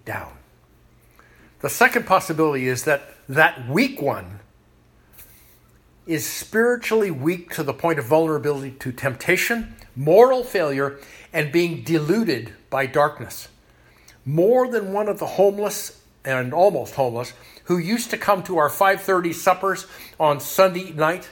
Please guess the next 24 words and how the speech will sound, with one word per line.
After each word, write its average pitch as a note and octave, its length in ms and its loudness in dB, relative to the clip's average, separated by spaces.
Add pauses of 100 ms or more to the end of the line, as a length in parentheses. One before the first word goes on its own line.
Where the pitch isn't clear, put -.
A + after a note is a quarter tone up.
(120)
at C#3 120 -8
Forge F3+ 460 0 (640)
would D#3 140 -2
fall A#3 420 6
into F3 200 -2
that F3 200 0
category C#3 600 0
of A#2+ 200 -4
the B2 80 -8
weak. B2 500 -10 (920)
Janice A3 580 -2 (220)
has C#3 220 -4
graciously F#3+ 680 -2
extended F3+ 440 -6
herself E3+ 400 -4
to E3+ 120 -4
those D#3+ 220 -4
folks, - 400 -6 (640)
as E3+ 240 0
have D#3+ 160 0
some A3 260 2
of E3 140 -2
you F3+ 100 -6
Forgies, F#3+ 640 -2